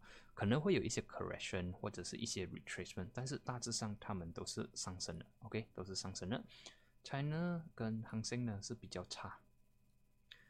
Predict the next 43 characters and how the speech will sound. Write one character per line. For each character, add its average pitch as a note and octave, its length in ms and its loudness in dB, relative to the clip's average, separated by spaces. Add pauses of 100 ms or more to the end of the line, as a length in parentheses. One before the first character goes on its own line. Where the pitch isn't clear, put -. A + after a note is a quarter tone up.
(260)
OK， G#2+ 260 6
我 G2+ 140 8
在 A#2 120 8
等 F2+ 200 2
着 G#2+ 120 2
reversal F#2+ 680 2
signal，OK， - 1200 2
你 A2 220 4
either G#2+ 260 2
是 D3 160 0
可 - 140 0
以 F#2+ 40 6
慢 F#2+ 220 4
慢 A#2 180 6
的 A2+ 140 4
average F#2+ 480 0
down，OK， G2 640 2
如 G2 120 2
果 F#2 140 2
你 D#2+ 80 -2
是 A#2 140 2
买 F#2 160 2
那 F2 100 0
种 F2+ 260 0
unit F2+ 260 2
trust G2 340 4
啊 F2 140 2
或 F2+ 140 -2
者 F2 120 -2
是 F2 100 -2
fund F2 320 -2
的 F2 80 -2
话， - 260 -2 (380)
可 - 100 -2
以 G#2+ 40 2
慢 G2+ 200 0
慢 A2+ 160 2
的 A2+ 100 2 (100)
average G#2 480 -2
down， D3+ 240 0 (200)
或 C3+ 120 2
者 F#2+ 120 -2
是 C#3 220 0